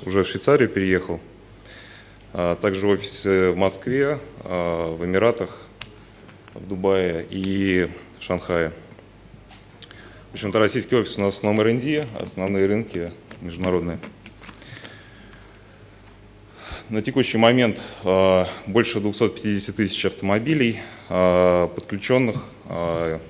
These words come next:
ездит по дорогам с нашими технологиями. Во всех наших проектах с, а, автопроизводителями обязательно участвует оператор связи, потому что Connected Car, он подразумевает, а, так скажем, си-,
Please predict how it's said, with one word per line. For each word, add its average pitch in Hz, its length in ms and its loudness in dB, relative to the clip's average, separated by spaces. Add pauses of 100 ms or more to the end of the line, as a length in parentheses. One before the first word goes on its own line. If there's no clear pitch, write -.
(260)
ездит 92 260 -6
по 92 80 -8
дорогам 95 400 4 (1120)
с - 80 -18
нашими 95 240 -6
технологиями. 87 580 -6 (1040)
Во 110 80 2
всех 151 220 -2
наших 127 240 -2
проектах 139 480 2
с, - 260 -6
а, 92 460 4 (180)
автопроизводителями 98 1300 -4 (180)
обязательно 95 460 -4
участвует 92 420 -6
оператор 92 380 -2
связи, 110 360 -2
потому 90 360 -8
что - 160 -14
Connected 90 440 -8
Car, 98 180 -2
он 85 120 -6
подразумевает, 87 800 -8 (800)
а, 82 320 -4
так 87 120 -8
скажем, 90 320 -4
си-, - 160 -12